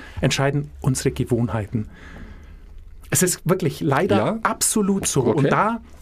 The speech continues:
Speaker 1: die ehrlich, also wenn man schafft, sich so ehrlich die Sache einzugestehen, das ist meine ganz persönliche Meinung, aber wenn man sich das eingestehen kann, dann kann man sich viel Ärger sparen. Wenn ich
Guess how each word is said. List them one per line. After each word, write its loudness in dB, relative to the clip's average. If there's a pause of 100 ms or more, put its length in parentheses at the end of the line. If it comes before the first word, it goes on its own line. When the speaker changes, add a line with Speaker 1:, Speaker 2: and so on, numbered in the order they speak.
(580)
Speaker 1:
die 2
ehrlich, 0
also 2 (200)
wenn 4
man 2
schafft, 0
sich -2
so 2 (160)
ehrlich 2 (320)
die 4
Sache 0
einzugestehen, 0
das 0
ist 2
meine 0
ganz -2
persönliche 2
Meinung, 0
aber 2 (580)
wenn 4
man 0
sich -2
das 0
eingestehen 0
kann, -2 (380)
dann 2
kann 0
man 4
sich -2
viel 0
Ärger -2
sparen. -4 (600)
Wenn 2
ich -2